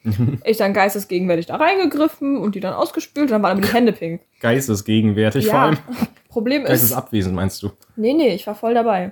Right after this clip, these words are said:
Speaker 1: Ach
Speaker 2: Ich hab
Speaker 1: so.
Speaker 2: das ganz bewusst gemacht, das ist ja das Traurige da dran, ne?
Speaker 1: Ach so.
Speaker 2: Und dann waren die Hände komplett pink. Ich hab das mit allem Möglichen probiert, also nachher Waschmittel hat so ein bisschen funktioniert.
Speaker 1: Mhm.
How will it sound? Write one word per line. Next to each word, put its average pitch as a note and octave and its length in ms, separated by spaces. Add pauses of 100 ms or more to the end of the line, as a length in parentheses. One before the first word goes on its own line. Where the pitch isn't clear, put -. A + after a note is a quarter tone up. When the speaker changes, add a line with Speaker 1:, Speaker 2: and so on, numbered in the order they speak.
Speaker 1:
Ach A#3+ 80
Speaker 2:
Ich A3+ 80
hab G#3+ 60
Speaker 1:
so. - 80
Speaker 2:
das - 80
ganz G#3+ 160
bewusst D4+ 280
gemacht, F3 180
das F3+ 80
ist - 20
ja F#3+ 60
das G3+ 100
Traurige A3+ 340
da E3 80
dran, E3+ 160
ne? F3 140 (140)
Speaker 1:
Ach G2+ 80
so. C#3+ 220
Speaker 2:
Und - 100
dann A3+ 100
waren A#3 120
die A3+ 80
Hände A3 200
komplett A3+ 320
pink. F#3 280 (280)
Ich - 120
hab B3+ 80
das A#3+ 180
mit A#3+ 240
allem A#3+ 180
Möglichen B3+ 320
probiert, A3+ 400
also G#3+ 160
nachher A3 260
Waschmittel C#4 440
hat C4 100
so A#3+ 80
ein A#3+ 40
bisschen B3 220
funktioniert. A3+ 680
Speaker 1:
Mhm. A2 280